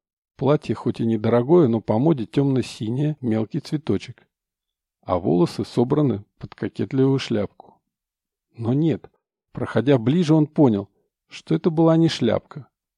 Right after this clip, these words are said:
а как-то очень хитро повязанный платок с красивым узлом, похожим на розочку.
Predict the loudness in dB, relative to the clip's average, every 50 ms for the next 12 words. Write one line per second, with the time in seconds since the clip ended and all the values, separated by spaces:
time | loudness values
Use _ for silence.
0 | _ _ -6 -4 -4 -4 -4 _ _ _ -4 -4 -4 -4 -4 -8 -6 -6 -6 -4
1 | -4 -4 -4 -4 -8 -4 -4 -4 -2 0 -2 -2 2 2 2 4 4 4 2 2
2 | 2 0 0 0 0 0 0 0 0 -2 -4 -4 -8 _ _ _ _ _ _ _
3 | _ _ _ _ _ _ _ -20 -20 -14 -8 -6 -6 -6 -4 0 0 2 4 4
4 | 4 2 2 2 2 0 0 -2 -2 -4 -6 -6 -2 -2 -2 0 0 0 -2 -2
5 | -2 -4 -4 -8 -10 -16 -18 _ -20 -20